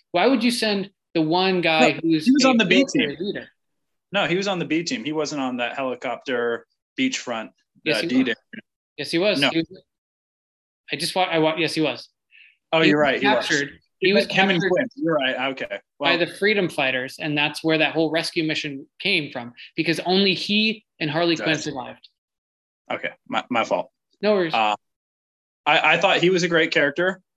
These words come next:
Speaker 2: Um, I, I like that guy, that Joel Kinnaman. I just feel like whether he's main or co-star, and he has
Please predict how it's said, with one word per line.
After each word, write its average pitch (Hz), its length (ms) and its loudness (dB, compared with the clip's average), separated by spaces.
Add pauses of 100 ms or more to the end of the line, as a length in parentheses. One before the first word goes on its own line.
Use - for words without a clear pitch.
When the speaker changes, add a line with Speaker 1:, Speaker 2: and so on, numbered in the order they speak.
(400)
Speaker 2:
Um, 127 360 0
I, 269 140 2
I 262 140 2
like 240 240 0
that 104 180 -4
guy, 101 160 -6
that 117 180 -8
Joel 139 360 0
Kinnaman. 160 520 -6
I 139 60 -2
just 143 220 -4
feel 160 320 0
like 135 200 0
whether 143 220 -2
he's 143 180 -4
main 143 520 -4
or 127 320 -4
co-star, 135 480 -2
and 123 120 -2
he 143 260 -4
has 147 520 -4